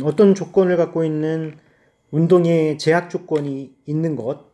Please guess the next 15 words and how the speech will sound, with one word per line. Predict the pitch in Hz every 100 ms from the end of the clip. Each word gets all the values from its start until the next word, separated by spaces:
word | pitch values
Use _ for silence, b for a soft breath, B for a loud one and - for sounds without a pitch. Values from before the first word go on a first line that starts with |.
| 127
이제 | 127
그걸 | 131 147
우리가 | 139 131 123
constraint라고 | 214 214 208 170 147 147 123
얘기를 | 117 113 123
하는데요. | 113 120 151 98 - _ _ _ - _ _ _ _ - B B B B B B
이, | 160 151 -
이 | 220
라그랑지 | 147 147 220 202 196 196 185
방정식에서 | 147 151 160 160 147 135 127 127 135 123
요, | 127 123 113 B B _
이, | 120 120 120 117 - b b b _
어, | 113 113 110 113
constraint는 | 226 226 214 196 180 156 139 92 _ _ _ _ _
굉장히, | 151 165 175 165 151 -